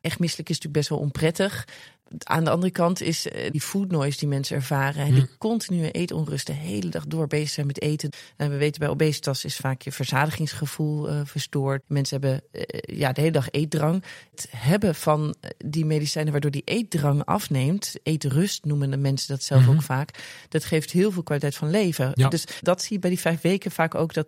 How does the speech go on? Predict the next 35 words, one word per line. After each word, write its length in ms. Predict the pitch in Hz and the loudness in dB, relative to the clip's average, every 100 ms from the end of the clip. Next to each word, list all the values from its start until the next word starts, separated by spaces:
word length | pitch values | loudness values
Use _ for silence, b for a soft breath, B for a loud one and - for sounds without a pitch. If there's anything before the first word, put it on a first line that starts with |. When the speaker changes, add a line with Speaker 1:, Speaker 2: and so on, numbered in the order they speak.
| _ | _
Speaker 1:
hè, 160 | 170 175 | -2 -2
dat 140 | 139 | -2
gewicht, 340 | - 151 147 | -4 -4 -4
dat 100 | - | -4
begint 260 | 143 - 151 | -4 -2 -2
dan 100 | 139 | -2
soms 240 | 131 131 | -2 -4
net 140 | - 104 | -4 -8
te 100 | 131 | -4
komen 240 | 135 135 | 0 0
of 120 | 139 | 0
nog 140 | 131 - | -4 -2
niet. 160 | 147 | -2
Ik 120 | 151 - | -2 -4
vraag 340 | - 185 226 | -2 -2 -2
er 80 | 165 | -4
vaak 220 | - 151 | -4 -4
trouwens 300 | - 143 - | -2 -4 -4
niet 100 | 139 | -8
eens 240 | - 185 - | -4 -2 -2
nog 160 | 139 | -4
naar. 260 | 151 139 135 | 0 0 2
Speaker 2:
Mhm. 280 | 143 143 139 | 4 6 6
Speaker 1:
Als 160 | 123 123 | 6 6
het 120 | 123 | 4
echt 200 | 127 - | 2 0
wat 220 | 160 151 | -4 -2
al 160 | - 151 | -2 -2
doet, 160 | 147 139 | -2 -2
dan 160 | 139 | -2
zeggen 280 | 139 147 160 | -2 -2 -2
mensen 220 | 147 139 | -2 -4
dat 160 | 143 139 | -6 -4
zelf 280 | - 165 - | -2 -2 0
wel. 180 | 202 | -2